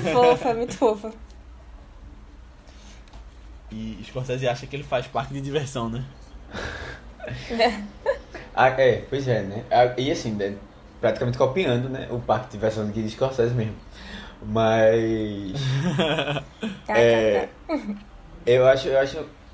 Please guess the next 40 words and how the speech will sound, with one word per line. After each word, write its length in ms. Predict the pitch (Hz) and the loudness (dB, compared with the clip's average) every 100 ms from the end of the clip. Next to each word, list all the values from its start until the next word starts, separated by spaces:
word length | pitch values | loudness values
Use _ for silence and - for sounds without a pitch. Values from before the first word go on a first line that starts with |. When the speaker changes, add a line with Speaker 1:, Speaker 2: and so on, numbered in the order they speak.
| - | -10
Speaker 3:
uma 200 | 120 123 | -4 -2
coisa 260 | 123 110 107 | 0 0 -2
de 100 | 107 | 0
Coringa 340 | 120 110 110 | 2 2 2
que 60 | 113 | 4
eu 60 | |
acho 120 | 120 - | 2 4
que 60 | |
ele 100 | 120 | 2
é 20 | |
mais 240 | 117 113 123 | 4 2 -2
pretencioso. 840 | 143 135 135 131 156 135 101 95 - - | -2 -4 -6 -6 -2 0 0 -4 -12 -4
Esse 220 | 120 143 | -2 -2
filme 220 | - 127 131 | 0 0 2
eu, 180 | 127 127 | 2 2
eu, 200 | 120 117 | 4 4
eu 180 | 110 120 | 4 4
gosto 200 | 117 117 | 4 4
que 80 | 131 | 2
ele 80 | 120 | 0
é 40 | |
muito 180 | 123 123 | 0 -4
mais 140 | 135 | -4
pé 100 | 131 | -2
no 160 | 127 143 | -2 -4
chão, 240 | - 110 | -4 -6
sabe? 260 | - 214 320 - - - - - - | 0 0 0 -6 -14 -18 -18 -18 -6
Coringa 360 | - 120 120 120 | 2 4 6 4
é 100 | 123 | 4
uma 100 | 123 | 2
coisa 180 | 123 127 | 0 -2
assim, 200 | 123 107 | -2 -4
você 260 | - 113 - - - - - - | -2 -2 -2 -12 -18 -18 -18 -14
já 200 | 101 117 | 4 4
sabe 240 | 120 117 - | 6 2 2
que 60 | |
vai 160 | 120 120 | 4 4
ver 140 | 107 | 4
um 180 | 117 123 | 0 0
espetáculo, 840 | 123 - 143 143 147 104 - 92 | -2 0 -2 -2 -4 -6 -6 -8